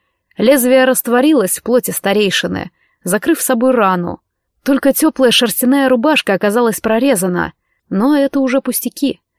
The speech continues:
Наверняка на коже ни следа не осталось. Хорошая работа. Не зря старался и тратил кровь.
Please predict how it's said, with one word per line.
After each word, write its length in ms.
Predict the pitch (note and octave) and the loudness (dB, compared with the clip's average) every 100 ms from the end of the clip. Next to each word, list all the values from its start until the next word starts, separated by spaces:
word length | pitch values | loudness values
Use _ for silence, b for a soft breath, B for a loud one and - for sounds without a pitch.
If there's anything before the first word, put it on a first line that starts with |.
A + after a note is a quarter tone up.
| _ _ _ - | _ _ _ -4
Наверняка 540 | G#3 G#3+ G#3 G3 C#4+ | 0 2 0 0 2
на 140 | C4+ B3 | 2 0
коже 420 | - C#4+ A#3+ C4 | -2 -2 0 0
ни 140 | B3 | 0
следа 420 | - A#3 G#3 - | -2 -4 -4 -2
не 140 | A#3 F3+ | -2 -2
осталось. 640 | E3+ - F#3 D#3 - - _ | -4 -6 -6 -6 -8 -10 _
Хорошая 600 | - - G3 C4 - C4 | -16 -8 -6 -4 -2 -2
работа. 560 | C4 A#3+ C#4 - G3 - _ _ _ _ - | 0 0 -2 -2 -6 -8 _ _ _ _ -4
Не 140 | G#3 | -2
зря 260 | B3 C4+ A#3 | 0 2 0
старался 540 | - D4 C#4+ G#3 - | 0 0 2 0 0
и 60 | G#3+ | -2
тратил 380 | A#3 G#3+ G3+ G#3 | 0 -2 -2 -2
кровь. 440 | - F#3+ E3+ - | 2 2 2 -6